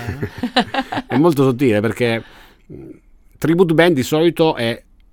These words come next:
Speaker 2: un tributo a una persona che è deceduta.
Speaker 1: Ok.
Speaker 2: <laughs> Di solito è cover band, eh, questa cosa.
Speaker 1: Certo.
Speaker 2: E soprattutto la cosa più importante qual è? Che si tende molte volte a imitare
Speaker 1: Luciano, non te l'abbiamo tirata, eh, cioè.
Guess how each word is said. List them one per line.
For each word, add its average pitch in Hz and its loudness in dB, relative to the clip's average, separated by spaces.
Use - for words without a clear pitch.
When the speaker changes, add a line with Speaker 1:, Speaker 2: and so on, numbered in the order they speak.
Speaker 2:
un 156 4
tributo 156 4
a 120 -4
una 123 0
persona 135 -4
che 95 -2
è - -14
deceduta. 87 -12
Speaker 1:
Ok. 120 -10
Speaker 2:
<laughs> - -20
Di 110 -10
solito 123 -2
è - -2
cover 120 4
band, 92 -2
eh, 92 -10
questa 95 -10
cosa. 87 -12
Speaker 1:
Certo. 131 -6
Speaker 2:
E - -2
soprattutto 185 0
la 120 2
cosa 135 -2
più 120 -4
importante 101 -6
qual 98 -2
è? 78 -10
Che - -14
si 143 -2
tende 123 0
molte 113 -2
volte 113 0
a 98 -4
imitare 120 -4
Speaker 1:
Luciano, 151 2
non 131 2
te 127 0
l'abbiamo 120 2
tirata, 107 -4
eh, - -8
cioè. 110 -8